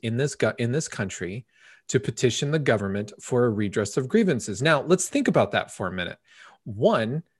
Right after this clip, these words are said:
how do you go about petitioning the government if you have a grievance? How do you do that? Because all we're told is, well, we have a, we have a right to petition.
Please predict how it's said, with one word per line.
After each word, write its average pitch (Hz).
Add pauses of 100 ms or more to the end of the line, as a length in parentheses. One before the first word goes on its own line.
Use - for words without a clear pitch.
(760)
how 175
do 185
you 185
go 165
about 139
petitioning 135
the 120
government 110 (400)
if 135
you 127
have 113
a 110
grievance? 110 (580)
How 120
do 127
you 151
do 226
that? 90 (1120)
Because 131
all 147
we're 170
told 170
is, 110
well, 123
we 131
have 117
a, 120
we 117
have 110
a 107
right 98
to -
petition. -